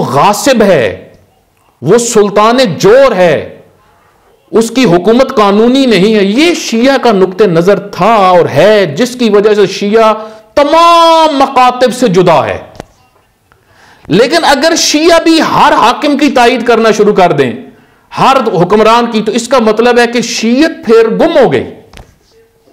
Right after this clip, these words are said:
फिर शीयत सिर्फ नाम की रह जाएगी। फिर शीयत सिर्फ आप ये कह लें, शिया को वो कड़े वाला, आज हमारे यहाँ ये कहते हैं ना, शिया वो कड़े वाला शिया जिसने कड़ा पहना हुआ। ना मेरे भाई,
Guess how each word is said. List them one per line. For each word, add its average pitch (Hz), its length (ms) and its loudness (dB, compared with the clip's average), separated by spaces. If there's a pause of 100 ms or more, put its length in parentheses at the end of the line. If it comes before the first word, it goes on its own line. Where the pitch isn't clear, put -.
(560)
फिर 226 140 2
शीयत 262 240 -2
सिर्फ 285 200 0
नाम 247 260 0
की 214 100 -4
रह 180 160 2
जाएगी। 123 340 -2 (540)
फिर 233 140 2
शीयत 262 400 0
सिर्फ 262 300 0
आप 240 260 2
ये 240 100 0
कह 240 140 0
लें, 233 160 0
शिया 226 240 0
को 226 100 2
वो 220 80 4
कड़े 214 220 0
वाला, 123 260 0
आज 151 320 0
हमारे 175 240 0
यहाँ 208 100 -2
ये 247 80 -4
कहते 196 220 -2
हैं 208 40 0
ना, 208 100 -2
शिया 196 320 -2
वो 185 140 -2
कड़े 190 260 0
वाला 165 280 0
शिया 151 260 -4
जिसने 156 260 -6
कड़ा 147 200 -2
पहना 117 260 -4
हुआ। 101 140 -12 (520)
ना 254 120 0
मेरे 208 180 0
भाई, 196 340 0